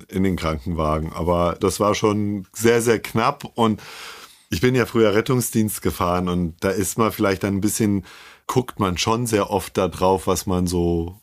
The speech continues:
erlebt und was man so beobachtet. Aber das muss man immer mit der nötigen Zurückhaltung tun.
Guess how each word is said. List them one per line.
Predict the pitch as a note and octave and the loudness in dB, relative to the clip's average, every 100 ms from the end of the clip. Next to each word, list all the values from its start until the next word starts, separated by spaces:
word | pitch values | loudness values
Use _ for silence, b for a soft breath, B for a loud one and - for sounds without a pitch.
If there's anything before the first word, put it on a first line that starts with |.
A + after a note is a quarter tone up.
| _ - | _ -2
erlebt | F2+ F#2 G#2 G#2+ - | 0 4 4 2 -4
und | F#2+ F#2 F2+ G2 | -4 -2 -2 -2
was | F2+ - | -2 -2
man | F2 | -2
so | F2 | -2
beobachtet. | F2+ G2 G#2+ G#2 - G#2 F#2+ B B B B B B - | -2 -2 0 0 0 -4 -4 B B B B B B -6
Aber | F#2 F#2+ F#2+ E2+ - | 0 0 0 -4 -6
das | F2+ - | -6 -2
muss | G2 | 0
man | A2+ | 2
immer | G2+ G2+ | 2 0
mit | F#2+ | 2
der | F#2 F2+ G#2 | 0 0 0
nötigen | G2 G2 G2+ F#2 | 2 2 2 0
Zurückhaltung | - F2 F2+ F#2 E2 D2+ D#2+ | -2 -2 -2 -2 -2 -4 -8
tun. | - E2+ D#2 D#2 | -6 -6 -6 -10